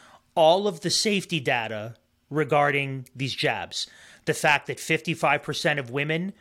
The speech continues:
who took the jab during pregnancy miscarried. The fact that we saw all of the side effects,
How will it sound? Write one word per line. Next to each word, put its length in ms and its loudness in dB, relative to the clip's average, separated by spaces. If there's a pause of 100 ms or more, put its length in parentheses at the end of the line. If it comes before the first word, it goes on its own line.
(220)
who 140 0
took 220 0
the 80 -4
jab 500 2
during 240 -2
pregnancy 560 -2
miscarried. 720 -4 (480)
The 100 0
fact 360 4
that 100 -4
we 200 -6
saw 520 2
all 520 6
of 140 -2
the 60 -8
side 360 2
effects, 540 -2